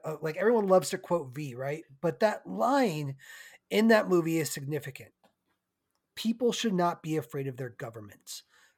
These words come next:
Governments should be afraid of their people. And that is true. I don't care that Susan Collins is a human with a family. I care that she was elected to do a fucking job,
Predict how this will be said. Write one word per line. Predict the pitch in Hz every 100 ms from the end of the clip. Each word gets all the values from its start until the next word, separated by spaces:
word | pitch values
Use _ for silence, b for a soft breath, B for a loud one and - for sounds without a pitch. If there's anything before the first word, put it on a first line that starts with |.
| _ 143
Governments | 185 202 202 180 175
should | - 147
be | 135 135
afraid | 135 - - 135
of | 123
their | 123
people. | - 104 - 110
And | - 165
that | 180 - _
is | 185 180 - -
true. | - - - 165 180 175 - _ _ b b b b b _ _
I | - 233
don't | 285 262 - -
care | - - 277 294 247 160 143 b -
that | 170
Susan | - 185 170
Collins | 160 - 190 185 160
is | 151
a | 170
human | - 180 175 156
with | 151
a | 139
family. | 165 151 151 113 - _ B B B -
I | -
care | - - 277 349
that | 208
she | - 208
was | 160
elected | 185 196 190
to | 160
do | 175
a | 131 _
fucking | 180 - 170 156
job, | 190 240 165 139